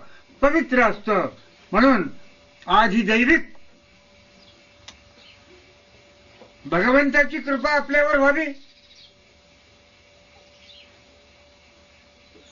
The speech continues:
भगवंताच्या कृपेनं आपल्या अंतःकरणात भक्तीचा उदय व्हावा,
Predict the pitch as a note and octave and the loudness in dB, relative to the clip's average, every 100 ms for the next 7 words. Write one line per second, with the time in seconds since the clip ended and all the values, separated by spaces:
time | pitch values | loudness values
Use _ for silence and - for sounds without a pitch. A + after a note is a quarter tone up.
0 | _ - - - - _ _ _ G3 E3+ | _ -20 -20 -20 -20 _ _ _ -6 -2
1 | F#3+ C4 D4 C#4 C#4+ C#4+ C#4+ A#3 B3 D4 | 2 4 2 2 0 2 0 -2 0 0
2 | D4 C#4+ B3+ - - - - - - - | 2 -2 -4 -14 -20 -20 -20 -20 -20 -20
3 | - G#3+ A3+ A#3+ A3 G3+ G3+ B3+ B3+ C4+ | -8 -4 -2 0 0 0 -2 -2 0 2
4 | C4+ - - - - A3+ B3+ D4 C#4 C#4 | 0 -2 -12 -20 -6 -2 -2 -4 -2 -2
5 | G3 F3+ D4 B3+ - C#4 - | -2 0 0 0 0 0 0